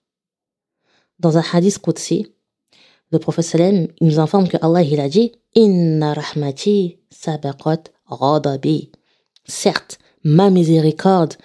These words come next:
prévaut, ma miséricorde l'emporte sur ma colère. Rapporté par Al-Bukhari et Muslim. Quelle que soit l'ampleur de tes péchés, ma sœur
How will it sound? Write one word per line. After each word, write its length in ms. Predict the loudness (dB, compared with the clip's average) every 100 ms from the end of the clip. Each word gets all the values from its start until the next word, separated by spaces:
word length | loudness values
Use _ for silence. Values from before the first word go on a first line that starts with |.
| _ _ _
prévaut, 760 | -6 0 4 4 2 2 2 0 -12 -18 -2
ma 100 | 2
miséricorde 720 | 4 4 4 2 2 0 0 -6 _
l'emporte 1000 | 2 4 4 2 0 0 0 -4 -18 -20 _ _ -12
sur 380 | -6 0 2
ma 160 | 2 0
colère. 580 | 2 4 4 2 -4 -18 _ _ _ _ _
Rapporté 400 | -6 -2 -2 0
par 160 | -2 -2 -4
Al-Bukhari 560 | -2 -2 0 2 2 2
et 100 | 2
Muslim. 680 | 2 0 0 2 4 2 -6 _ _ _ _ _ _ _ _ _ _ _ _ _ _ _ _ _ _ _ _ _ _ _ _ _ _ _ _ _ _ -2
Quelle 220 | -2 2
que 140 | 0
soit 220 | 2 2
l'ampleur 340 | 2 2 0 2
de 100 | 0
tes 200 | 0 0
péchés, 320 | 0 0 0
ma 140 | 0
sœur 460 | 0 0 -2 -4 -14